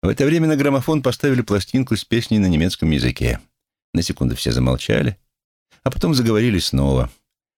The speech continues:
Одна из девушек, оказавшаяся подругой детства Назлы, начала делиться смешным воспоминанием. В тех местах, где нужно было смеяться, она останавливалась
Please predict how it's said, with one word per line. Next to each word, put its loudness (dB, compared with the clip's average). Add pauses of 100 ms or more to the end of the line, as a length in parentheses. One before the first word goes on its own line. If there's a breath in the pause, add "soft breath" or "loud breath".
(240)
Одна 2
из 0
девушек, 0
оказавшаяся -2
подругой 2
детства -2
Назлы, 0 (460 soft breath)
начала 0
делиться 0
смешным 0
воспоминанием. -2 (680)
В -4
тех -2
местах, -2
где 0
нужно 0
было 0
смеяться, -2 (220 soft breath)
она 0
останавливалась 0